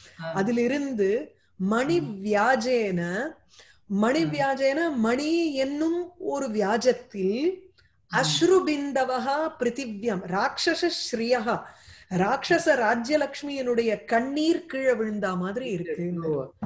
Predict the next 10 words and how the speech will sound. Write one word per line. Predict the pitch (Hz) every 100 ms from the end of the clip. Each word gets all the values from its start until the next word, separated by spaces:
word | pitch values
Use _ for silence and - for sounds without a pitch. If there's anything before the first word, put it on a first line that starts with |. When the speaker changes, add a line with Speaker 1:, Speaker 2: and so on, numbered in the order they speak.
| -
Speaker 1:
அவனுக்கு | 208 254 240
அழிவு | 208 262 277 269 226
வந்தாச்சுன்னு. | 226 214 180 220 208 190 208 196 - 196
Speaker 2:
ஆ, | 180 190 190 180 165 160 147 - _ - -
உங்களுக்கே | 220 240 269 285 302
தெரிஞ்சுடுத்தே | 247 214 202 202 196 175
பாருங்க. | 180 170 156 - _ _ _ - - 185
அவ்வளவுதான், | 240 294 302 311 254 214
அதுதான் | 262 349 403 427
முக்கியம். | 392 359 359 359 247 180 -